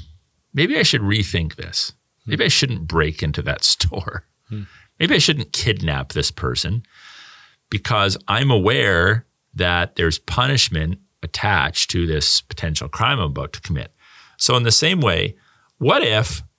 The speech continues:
Speaker 1: we were more overt about it and said, Hey,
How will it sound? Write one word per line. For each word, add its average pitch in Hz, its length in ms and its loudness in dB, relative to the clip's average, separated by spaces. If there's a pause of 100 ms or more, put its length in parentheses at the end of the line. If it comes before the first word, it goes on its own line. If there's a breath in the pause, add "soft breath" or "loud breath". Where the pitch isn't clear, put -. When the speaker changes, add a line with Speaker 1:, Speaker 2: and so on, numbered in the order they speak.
(160)
Speaker 1:
we 135 120 6
were 156 160 6
more 107 260 4
overt 123 360 6
about 71 280 0
it - 140 -10
and 87 100 -2
said, 98 300 2 (1300)
Hey, 139 300 -2